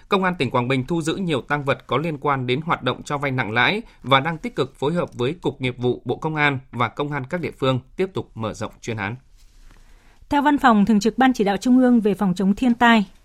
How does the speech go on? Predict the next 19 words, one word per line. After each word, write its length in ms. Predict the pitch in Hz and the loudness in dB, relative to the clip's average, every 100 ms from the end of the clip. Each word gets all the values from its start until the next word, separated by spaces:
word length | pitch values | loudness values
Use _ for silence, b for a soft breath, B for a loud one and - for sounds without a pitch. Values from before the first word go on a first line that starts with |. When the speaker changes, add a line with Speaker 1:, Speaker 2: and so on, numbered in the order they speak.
| - | -2
Speaker 2:
đến 120 | 208 | 4
hôm 140 | 247 | 6
nay, 200 | 233 226 208 B B | 6 4 2 B B
mưa 160 | 262 285 | 4 4
đá 280 | 220 202 247 | 4 2 2
kèm 160 | 220 180 | 0 0
theo 160 | 226 | 0
lũ 200 | 220 226 | 0 0
quét, 260 | 240 302 330 | 0 -2 -2
sạt 240 | - 202 | -4 -2
lở 100 | 180 | 0
đất 240 | 175 294 - | 0 0 -2
tại 100 | 185 | -6
các 180 | 269 | -4
tỉnh 180 | - 165 | -2 0
miền 180 | 175 170 | 0 0
núi 240 | 175 196 240 | 0 -2 -2
phía 120 | 208 | 2
Bắc 180 | 226 | 4